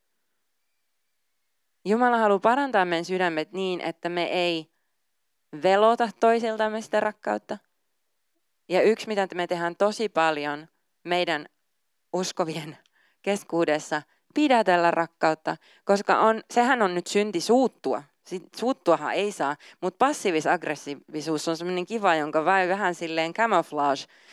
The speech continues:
että mä välttelen ja on silleen, "Terve! Terve!" tai jotain. Tai sit mä oon niinku silleen, "En mä nähnytkään tota meidän suomalainen hissijuttu."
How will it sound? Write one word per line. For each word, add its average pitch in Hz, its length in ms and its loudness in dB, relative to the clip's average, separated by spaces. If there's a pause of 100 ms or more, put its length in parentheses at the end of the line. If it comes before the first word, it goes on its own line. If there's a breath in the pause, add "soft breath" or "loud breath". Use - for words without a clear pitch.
(160 soft breath)
että 185 260 -2
mä 240 200 4
välttelen 160 720 2 (260 soft breath)
ja 180 140 2
on 185 140 4
silleen, 175 440 2 (340)
"Terve! 247 540 8 (1500)
Terve!" 294 500 6 (580)
tai 190 220 4
jotain. 160 420 0 (400)
Tai 208 160 4
sit 214 160 2
mä 196 120 4
oon 185 80 4
niinku 180 160 -2
silleen, 156 260 -4 (160 soft breath)
"En - 80 -4
mä 196 140 0
nähnytkään 202 480 -4
tota 151 220 -6 (120)
meidän 175 400 -2
suomalainen 170 500 0
hissijuttu." 156 640 -4